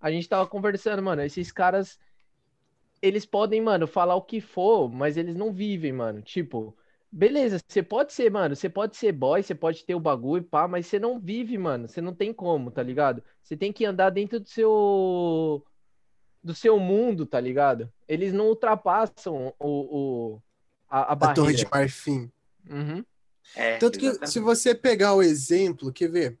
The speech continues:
Speaker 2: Por que que a União Soviética existiu?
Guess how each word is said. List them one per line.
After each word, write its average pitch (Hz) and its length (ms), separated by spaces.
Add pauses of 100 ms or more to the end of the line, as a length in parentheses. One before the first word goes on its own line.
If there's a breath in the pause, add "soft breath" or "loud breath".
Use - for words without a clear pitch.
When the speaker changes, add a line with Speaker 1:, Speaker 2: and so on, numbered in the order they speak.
(500 soft breath)
Speaker 2:
Por 415 120
que 480 120
que 311 300 (120)
a 202 80
União 208 300
Soviética 170 720
existiu? 139 720